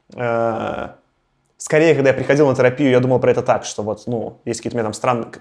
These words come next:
ну, когда я начал ходить, что есть какие-то странные паттерны, и вот щас я с-, типа, их проработаю и, не знаю, там, перезапишу, грубо говоря, поменяю прошивку, э, там, своего сознания на какую-то другую.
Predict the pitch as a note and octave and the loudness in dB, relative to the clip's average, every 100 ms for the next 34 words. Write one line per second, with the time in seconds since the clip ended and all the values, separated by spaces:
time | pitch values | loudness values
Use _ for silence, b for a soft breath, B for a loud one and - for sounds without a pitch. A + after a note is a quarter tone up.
0 | D3+ D3 B2+ A#2+ - A#2 G#2 G#2 A#2+ - | -6 -4 -2 -4 -6 -8 -8 -6 -6 -6
1 | B2+ G#2 B2+ A#2+ A2+ A3 D4 D#3+ B2+ A2 | -8 -4 -2 -2 0 0 2 0 0 -2
2 | - B B A#2+ B2+ - D3+ B2+ A#2+ - | -8 B B -4 -4 0 0 2 -2 -6
3 | - - B2 - B2 C3 C#3+ D4+ G3+ D#3+ | -12 -6 -4 0 2 4 4 2 4 2
4 | C3 - _ D3+ C3+ B2+ A2 G#2 D#3 C3+ | 2 -2 _ -2 0 0 0 0 4 4
5 | B2 B2 - G#2+ F#2+ G2+ G2+ G2+ A#2 B2 | 2 -2 -4 -6 -6 -8 -6 -6 -4 -2
6 | A2+ - - - D#3+ - G#2+ - _ - | -2 -2 -4 -2 -4 -4 -12 -12 _ -16
7 | G#2 G#2 G#2 G2+ A#2 A#2 C3 F#3+ A#2+ C#3 | -14 -14 -12 -2 -2 0 0 0 0 0
8 | B2 B2 A#2 A2+ - | 2 2 2 2 -2